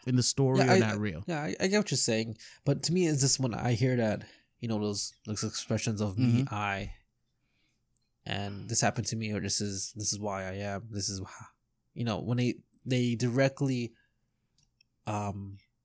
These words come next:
Speaker 2: reference a thing, um, that never happened to them.
Speaker 1: Yeah.
Speaker 2: 'Cause I feel like that's false. I feel like you're lying.
Speaker 1: They're frauds.
Speaker 2: Um,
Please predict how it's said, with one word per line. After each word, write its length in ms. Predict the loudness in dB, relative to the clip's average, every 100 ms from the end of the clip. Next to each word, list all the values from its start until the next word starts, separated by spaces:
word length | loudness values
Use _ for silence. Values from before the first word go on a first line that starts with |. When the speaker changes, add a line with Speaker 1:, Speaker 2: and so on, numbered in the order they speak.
| _ 0
Speaker 2:
reference 340 | 2 2 0
a 40 | 0
thing, 360 | -2 -4 -8 -16 _ _ _ _ -20 -20 -12
um, 280 | -8 -6 -4
that 140 | 0
never 180 | 2 2
happened 340 | 2 0 0 -4
to 60 |
them. 220 | -6 -12 -6
Speaker 1:
Yeah. 140 | 2 4
Speaker 2:
'Cause 100 | 6
I 100 | 6
feel 180 | 4
like 140 | 2 2
that's 220 | 0 0
false. 380 | 0 0 -2 -4
I 60 |
feel 160 | -2 -2
like 140 | -2
you're 120 | -2 -2
lying. 480 | -2 -4 -6 -8 2
Speaker 1:
They're 120 | 4
frauds. 840 | 6 6 8 8 8 6 6
Speaker 2:
Um, 40 | 6